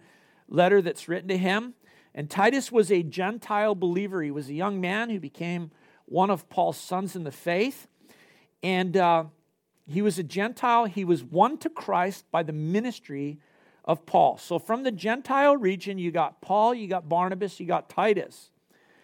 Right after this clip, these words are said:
Then there are three characters from the church in Jerusalem. You got Peter, you got John, and you got James. Now,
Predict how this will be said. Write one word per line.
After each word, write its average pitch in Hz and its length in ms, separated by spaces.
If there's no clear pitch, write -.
Then 247 320
there 294 120
are 247 120
three 247 280
characters 233 560
from 202 280
the 196 80
church 208 600
in 202 140
Jerusalem. 180 600
You 156 60
got 165 280
Peter, 302 500
you 165 140
got 190 240
John, 247 560
and 202 140
you 220 80
got 240 180
James. 208 500
Now, 190 260